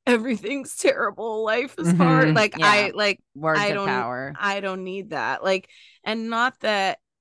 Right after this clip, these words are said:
Speaker 1: because I do think there is power in saying, like, "I'm sad," or "I need," like, "I need something,"
Speaker 3: Mm-hmm.
Speaker 1: or whatever, but it's like, I'm not in that place.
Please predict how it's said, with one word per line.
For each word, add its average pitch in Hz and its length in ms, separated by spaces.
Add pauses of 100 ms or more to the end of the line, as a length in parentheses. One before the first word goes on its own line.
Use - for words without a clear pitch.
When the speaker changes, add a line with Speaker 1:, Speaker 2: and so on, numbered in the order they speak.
(160)
Speaker 1:
because 254 380
I 208 100
do 226 180
think 247 200
there 175 120
is 175 240
power 170 460
in 175 160
saying, 170 520
like, 175 240
"I'm 165 240
sad," 147 500
or 165 160
"I 160 80
need," 156 360 (120)
like, 170 180
"I 160 120
need 156 200
something," 214 300
Speaker 3:
Mm-hmm. 214 220 (140)
Speaker 1:
or 202 120
whatever, 226 360
but 196 140
it's 185 140
like, 180 180 (440)
I'm 202 220
not 185 300
in 170 200
that 185 200
place. 165 760